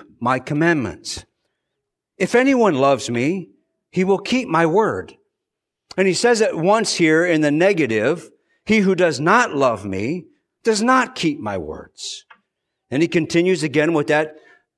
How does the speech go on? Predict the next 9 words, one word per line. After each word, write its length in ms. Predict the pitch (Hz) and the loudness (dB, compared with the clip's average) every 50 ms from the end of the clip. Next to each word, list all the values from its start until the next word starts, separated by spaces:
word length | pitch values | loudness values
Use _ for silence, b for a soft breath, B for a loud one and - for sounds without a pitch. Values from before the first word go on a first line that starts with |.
| _ - | _ -8
that 260 | 117 131 139 143 - | -4 -4 -4 -4 -4
conditional 460 | - 151 139 147 160 156 - 156 151 | -4 -2 0 0 0 0 -2 -4 -4
clause, 320 | 151 - - 151 151 151 156 - | -2 0 0 2 2 0 -2 -6
"If, 540 | - 175 156 147 151 170 - - - - - _ _ _ _ _ _ _ _ _ _ _ _ _ _ - | -2 0 2 2 2 0 -2 -8 -18 -20 -20 _ _ _ _ _ _ _ _ _ _ _ _ _ _ 0
if 220 | 208 208 208 - | 0 2 2 0
you 100 | 247 240 | -4 -4
keep 240 | - - 196 196 185 | -2 -2 -2 -2 0
my 160 | 165 160 151 | 0 0 0
commandments, 720 | - - 151 120 120 110 107 107 127 151 196 - - - | 0 -2 -4 -2 0 0 0 0 -2 -2 -4 -4 -8 -10